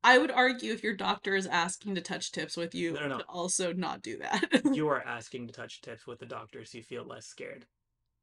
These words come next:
Speaker 2: And they, as a good physician
Speaker 1: I, I feel <laughs> like that is, it's not illegal, but you shouldn't do that to your
Speaker 2: Okay,
Speaker 1: doctor.
Speaker 2: sorry that you're not a man and don't understand that. Anyway,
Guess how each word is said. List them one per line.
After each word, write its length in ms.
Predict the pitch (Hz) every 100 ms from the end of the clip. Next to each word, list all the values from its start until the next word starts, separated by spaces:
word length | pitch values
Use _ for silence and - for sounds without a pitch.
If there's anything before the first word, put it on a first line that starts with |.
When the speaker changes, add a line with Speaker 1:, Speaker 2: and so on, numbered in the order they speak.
| _ _ _ -
Speaker 2:
And 140 | 135 131
they, 120 | 131
as 140 | 123
a 60 | 123
good 240 | 127 120
physician 380 | 120 120 117 -
Speaker 1:
I, 180 | - 254 - 269
I 180 | 349 370
feel 280 | 330 330
<laughs> 40 | 277
like 320 | 302 311 -
that 280 | 254 240 240
is, 440 | 226 208 202 - - - - - - - _ - -
it's 220 | 233 254
not 340 | 254 254 294 320
illegal, 440 | 254 254 214 214
but 140 | 185
you 140 | 185 185
shouldn't 500 | - - 240 240 208
do 120 | 202
that 200 | 170 156
to 80 | -
your 120 | 151
Speaker 2:
Okay, 140 | - 117 - -
Speaker 1:
doctor. 100 | 135
Speaker 2:
sorry 300 | 139 151 139
that 180 | 131
you're 100 | 123
not 220 | 127 127 123
a 60 |
man 520 | 117 117 110 110 110 -
and 140 | 120
don't 240 | 117 120 117
understand 520 | 113 113 - 120 -
that. 160 | 117 - _ _
Anyway, 340 | 151 143 113